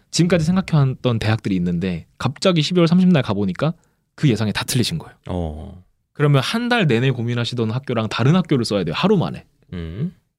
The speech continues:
Speaker 1: 그러면 이제 이게 혼란이 생기는 거죠.
Speaker 2: 음.
Speaker 1: 이 학생들이 저희가 이제 농담 삼아서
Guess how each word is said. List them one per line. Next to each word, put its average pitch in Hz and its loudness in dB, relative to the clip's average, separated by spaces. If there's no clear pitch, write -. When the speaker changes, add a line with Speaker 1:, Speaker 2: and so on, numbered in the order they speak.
Speaker 1:
그러면 143 2
이제 107 -2
이게 90 0
혼란이 170 2
생기는 107 -2
거죠. 73 -12
Speaker 2:
음. 80 -16
Speaker 1:
이 151 0
학생들이 147 2
저희가 127 0
이제 104 0
농담 123 0
삼아서 104 0